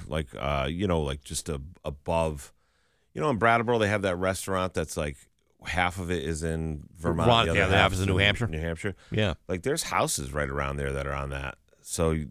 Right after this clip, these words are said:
Speaker 1: you know, those people are probably, you know, day to day, hour to hour,
Speaker 2: Yeah.
Speaker 1: wondering, wondering if they're gonna have a house.
Speaker 2: They showed, um, video yesterday of Montpelier,
Speaker 1: Oh
Speaker 2: which
Speaker 1: my
Speaker 2: was,
Speaker 1: gosh.
Speaker 2: you know, total, the
Speaker 1: Yeah.
Speaker 2: whole city is underwater.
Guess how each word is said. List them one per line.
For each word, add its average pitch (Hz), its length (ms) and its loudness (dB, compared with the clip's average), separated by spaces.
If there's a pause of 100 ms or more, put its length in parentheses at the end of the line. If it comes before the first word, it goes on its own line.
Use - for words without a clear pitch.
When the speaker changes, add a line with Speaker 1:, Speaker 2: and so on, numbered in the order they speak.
(140)
Speaker 1:
you 80 160 -6
know, 76 260 -6
those 82 320 0
people 76 300 -4
are 71 80 -2
probably, 69 480 -4 (440)
you 80 120 -4
know, 76 120 -2 (240)
day 95 200 4
to 95 80 -2
day, 101 240 4
hour 110 240 4
to 98 80 2
hour, 107 340 2 (160)
Speaker 2:
Yeah. 90 120 4
Speaker 1:
wondering, 92 380 2
wondering 101 400 2
if 98 60 -2
they're 101 140 -2
gonna 104 120 2
have 101 120 4
a 92 80 2
house. 110 500 0
Speaker 2:
They 147 140 4
showed, 131 400 4
um, 80 300 2 (300)
video 117 320 6
yesterday 90 440 4
of 82 80 -4
Montpelier, 92 580 4 (1000)
Speaker 1:
Oh 104 100 6
Speaker 2:
which 98 120 8
Speaker 1:
my 73 80 2
Speaker 2:
was, 95 120 4
Speaker 1:
gosh. 87 260 0
Speaker 2:
you 123 80 6
know, 98 60 6
total, 127 400 8
the 92 120 4
Speaker 1:
Yeah. 123 80 10
Speaker 2:
whole 127 180 8 (220)
city 131 380 4
is 90 100 4
underwater. 80 640 2